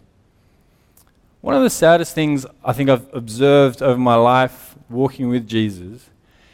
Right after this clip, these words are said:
is when people have rejected the gospel,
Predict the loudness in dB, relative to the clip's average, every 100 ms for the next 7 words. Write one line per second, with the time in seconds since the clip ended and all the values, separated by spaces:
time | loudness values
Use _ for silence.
0 | _ _ _ -6 -2 -2 0 0 2 2
1 | 2 2 0 -6 _ _ -6 -4 -2 -2
2 | -2 -4 -4 -2 -2 -4 -12 -14 -14